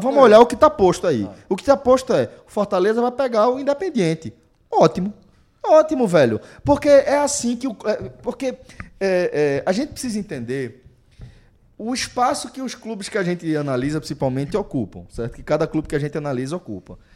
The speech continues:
Speaker 1: É, ainda que a gente imaginasse o Fortaleza pegando um adversário mais acessível que o Independiente, eu não coloco o Fortaleza como favorito a absolutamente nada no Su-, na Sul-Americana.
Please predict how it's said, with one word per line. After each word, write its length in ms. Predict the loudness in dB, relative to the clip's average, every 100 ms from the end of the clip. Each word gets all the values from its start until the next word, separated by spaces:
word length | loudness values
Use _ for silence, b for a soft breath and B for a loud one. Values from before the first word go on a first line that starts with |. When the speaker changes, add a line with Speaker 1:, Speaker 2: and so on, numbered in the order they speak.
| _ _ -8
Speaker 1:
É, 480 | -4 -2 -2 -4 -10 _ 0
ainda 280 | 0 0
que 300 | -4 -2 0 2
a 80 |
gente 220 | 2 0 -2
imaginasse 480 | -2 -2 -4 -4
o 20 | -4
Fortaleza 480 | -6 -2 -2 -2
pegando 540 | -2 -2 -2 -4 -6 -6
um 40 |
adversário 800 | -6 -6 -8 -6 -6 -6 -8 -12 _
mais 580 | -4 0 0 0 -4 -18 _ -8
acessível 880 | -4 0 0 0 -4 -4 -4 -6 -6
que 100 | -6
o 60 | -4
Independiente, 760 | -2 -4 -6 -4 -4 -4 -10 -18 _ _ -8
eu 100 | -6
não 60 | -2
coloco 340 | 0 -2 -2
o 40 |
Fortaleza 520 | -6 -4 -2 -2 -2 -6
como 180 | -8 -6
favorito 680 | -4 -2 -4 -4 -4 -4
a 80 | -2
absolutamente 520 | -2 -6 -6 -6 -4
nada 220 | -4 -2 -2
no 60 |
Su-, 140 | -4 -6
na 120 | -6
Sul-Americana. 680 | -4 -4 -4 -4 -8 -10